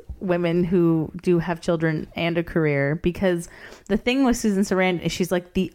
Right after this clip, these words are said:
ultimate, like, homemaker mom. She does crafts.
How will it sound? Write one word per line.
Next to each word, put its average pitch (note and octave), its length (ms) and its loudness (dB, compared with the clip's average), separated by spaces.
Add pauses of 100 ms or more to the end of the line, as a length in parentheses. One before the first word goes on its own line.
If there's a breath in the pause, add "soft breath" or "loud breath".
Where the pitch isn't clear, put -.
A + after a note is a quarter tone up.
(100)
ultimate, E3 760 -2
like, D#3+ 140 -2
homemaker D#3 600 -2
mom. B2 380 -2
She D3 520 -4 (280)
does D3+ 240 -4
crafts. D3 640 -6